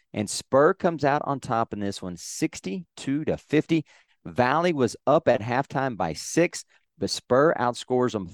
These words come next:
thirty to six in the second half. Corey Hamilton, eighteen carries, a hundred thirty-two yards and two touchdowns for the Patriots. Adrian Valdez, a hundred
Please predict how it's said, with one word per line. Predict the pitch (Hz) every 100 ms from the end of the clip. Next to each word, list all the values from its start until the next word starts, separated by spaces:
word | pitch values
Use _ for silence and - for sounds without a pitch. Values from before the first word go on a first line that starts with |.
| -
thirty | 127 131 160
to | 170 165
six | - - 135 -
in | - 95
the | 85
second | - 120 - 98
half. | 98 101 - _ _
Corey | - 170 160
Hamilton, | 143 143 - 135
eighteen | 147 151 143
carries, | 143 135 107
a |
hundred | 117 135 107
thirty-two | 131 127 117 127
yards | 120 123 104
and | 92
two | 131
touchdowns | - 120 - 120 117 - _ _ _
for | 147 151
the | 123
Patriots. | 131 131 131 -
Adrian | - 135 120 107
Valdez, | 95 110 120 117 101
a |
hundred | 104 98